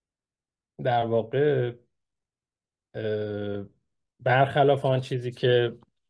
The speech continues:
غالب هست، تحلیل طبقاتی نمی‌تونه نسبت به شکل‌های مختلف سلطه و سرکوب از جملهٔ ستم ملی و س-، مسئلهٔ زبان فارسی در مثال با مشخصاً مستعمره‌های داخلی در ایران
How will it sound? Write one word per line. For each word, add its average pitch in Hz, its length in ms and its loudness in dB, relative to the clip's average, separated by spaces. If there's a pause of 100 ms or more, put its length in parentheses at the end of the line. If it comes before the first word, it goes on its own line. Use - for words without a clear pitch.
(120)
غالب 104 400 4
هست، 120 440 0
تحلیل 107 360 -4
طبقاتی 104 720 0
نمی‌تونه 113 460 -4
نسبت 95 480 -4
به 95 240 -4
شکل‌های 95 960 -2
مختلف 104 840 0
سلطه 98 440 -6
و 92 120 -2
سرکوب 92 520 -2
از 101 160 2
جملهٔ 98 280 -2
ستم 101 420 -2
ملی 98 380 -2
و 92 140 0
س-، - 220 -16
مسئلهٔ 95 360 -4
زبان 98 380 -2
فارسی 95 400 -8
در 95 360 -2
مثال 95 440 -6
با 92 400 -2 (240)
مشخصاً 98 480 -6
مستعمره‌های 101 640 -2
داخلی 104 420 0
در 98 180 0
ایران 95 380 -4